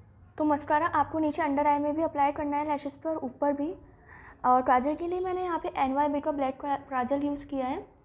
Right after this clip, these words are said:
काफ़ी अच्छा काजल है, वाटरप्रूफ है, अफोर्डेबल प्राइस में, सिक्सटी या सेवेंटी रुपीज़ में मैंने लिया था। तीन या चार काजल मैंने ये वाले ले लिए हैं। मुझे सबसे अच्छा आज तक जितने काजल यूज़ किए हैं, सबसे सही और अफोर्डेबल लगा ये वाला काजल।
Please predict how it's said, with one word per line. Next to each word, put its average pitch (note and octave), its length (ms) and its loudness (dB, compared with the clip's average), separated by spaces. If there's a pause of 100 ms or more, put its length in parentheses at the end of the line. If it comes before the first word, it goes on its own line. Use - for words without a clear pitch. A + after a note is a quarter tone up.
(240)
काफ़ी C#4 380 2
अच्छा D#4+ 260 -2
काजल D4 320 2
है, D#4 160 0
वाटरप्रूफ D4 640 0
है, D#4+ 200 -6 (220)
अफोर्डेबल C#4 480 4
प्राइस C#4 360 0
में, D4 120 -2
सिक्सटी D4+ 320 -8
या D#4+ 80 -6
सेवेंटी C4+ 360 -4
रुपीज़ C#4+ 360 -4
में C#4+ 80 -2
मैंने C#4+ 220 0
लिया C4+ 220 0
था। D#4 180 -10 (400)
तीन D4 180 4
या D#4+ 80 4
चार D#4 260 4
काजल D4+ 300 2
मैंने D4 240 0
ये D4 60 0
वाले C#4 220 0
ले C#4 160 0
लिए C4+ 160 -2
हैं। D#4 100 -4
मुझे D#4+ 200 -2
सबसे D#4+ 320 -4
अच्छा D4+ 240 0
आज C#4 140 2 (120)
तक D4+ 60 -4
जितने D4 320 -6
काजल C#4 320 2
यूज़ C#4 180 -2
किए C4+ 120 -4
हैं, D#4 60 -4
सबसे D4+ 300 0
सही C#4 260 2
और D4+ 100 6
अफोर्डेबल B3+ 520 0
लगा C4 280 0
ये C4+ 140 0
वाला B3+ 220 0
काजल। B3+ 360 -6